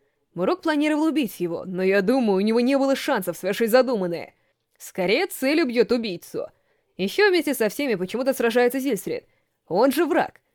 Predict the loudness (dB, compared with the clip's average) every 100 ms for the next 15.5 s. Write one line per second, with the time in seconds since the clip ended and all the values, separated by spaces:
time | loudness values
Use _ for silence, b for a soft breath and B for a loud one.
0 | _ _ -10 0 2 4 2 2 2 0
1 | 0 2 2 0 -2 0 2 0 2 0
2 | 0 0 -2 -2 -6 -12 _ _ _ -6
3 | 4 4 4 0 0 0 0 0 0 2
4 | 0 -2 -8 _ -4 -2 0 2 2 2
5 | 2 0 0 -6 -8 -12 _ _ _ _
6 | -6 -4 2 2 2 -4 -4 -4 -6 -6
7 | -2 0 2 2 2 -2 -6 -2 -4 -6
8 | _ -6 -4 -4 -2 -2 -2 -8 -12 -16
9 | _ -10 -2 0 0 -2 0 2 4 2
10 | -6 _ _ _ _ _ -18 -4 -2 -2
11 | -2 -2 0 0 0 0 0 2 0 2
12 | 2 2 0 0 -2 -2 2 2 2 -2
13 | -6 -12 -14 _ _ _ -12 -4 -2 0
14 | 0 -2 -2 -2 0 -2 -2 0 2 2
15 | 0 0 0 -2